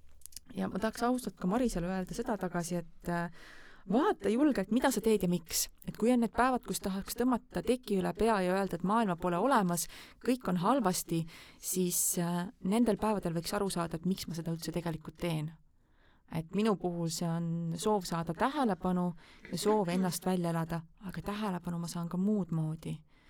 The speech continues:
Tähelepanu ma saan ka iseendale anda, kui ma lähen näiteks välja liikuma.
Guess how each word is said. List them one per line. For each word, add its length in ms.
Tähelepanu 400
ma 60
saan 180
ka 80
iseendale 500
anda, 340
kui 120
ma 80
lähen 240
näiteks 340
välja 260
liikuma. 520